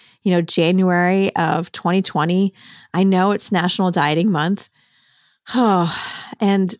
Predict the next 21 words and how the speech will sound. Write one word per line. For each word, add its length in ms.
just 280
know 460
that 360
I 340
am 160
standing 400
in 80
solidarity 580
with 220
you, 80
letter 240
writer, 400
and 140
anybody 580
who 400
is 300
doing 320
that 200
radical 800
next 300
step, 360